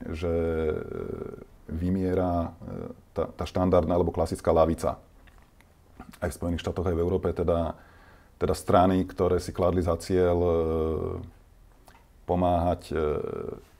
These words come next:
väčšine, a najmä pracujúcim, e, pri ich, e, konfliktoch a zrážkach, e, s úzkou menšinou ľudí, ktorí, marxisticky povedané teraz ich slovníkom ľavicovým, ktorí držali kapitál.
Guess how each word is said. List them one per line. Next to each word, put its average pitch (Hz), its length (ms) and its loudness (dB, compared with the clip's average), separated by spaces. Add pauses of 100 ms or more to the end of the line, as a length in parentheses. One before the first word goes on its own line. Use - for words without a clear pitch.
(840)
väčšine, 95 560 2 (640)
a 76 80 -8
najmä 90 160 -2
pracujúcim, 92 720 2
e, 90 40 -6 (800)
pri - 280 -6
ich, 85 240 -4
e, 78 400 -2
konfliktoch 85 520 -4
a 82 80 -2
zrážkach, 85 520 -2
e, 92 80 -8 (240)
s - 200 -14
úzkou 101 280 -2
menšinou 85 320 -2
ľudí, 82 240 -2
ktorí, 82 640 -2 (720)
marxisticky - 560 -4
povedané 82 400 -2
teraz 80 240 -4
ich 80 80 -6
slovníkom 85 720 -4
ľavicovým, 82 560 -4
ktorí 80 400 -4
držali 82 280 -4
kapitál. - 440 -6